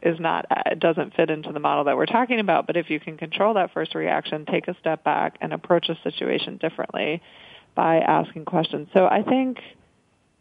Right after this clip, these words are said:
I had an inherent sense that people were the organization. You know, I'm working in knowledge environments.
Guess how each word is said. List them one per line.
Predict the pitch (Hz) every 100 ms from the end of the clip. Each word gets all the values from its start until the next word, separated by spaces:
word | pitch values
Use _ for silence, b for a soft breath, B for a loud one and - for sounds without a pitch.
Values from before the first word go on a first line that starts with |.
| _ _ _ _ 208
I |
had | 220 214 208
an | 185
inherent | 175 185 208 214 208 -
sense | 170 170 156 -
that | 170 175 170 170 - _ _ _ _ _ _ _ _ _ - -
people | 226 208 202 196 190 208 185 _ _ _ _ _ -
were | 175 170 165 160
the | -
organization. | 151 151 147 170 - - - - _ _ _ _ _ _ _ -
You | 170
know, | 165
I'm | - 175
working | 175 175 170
in | 180
knowledge | 175 170 175 165
environments. | 160 165 160 160 160 165 160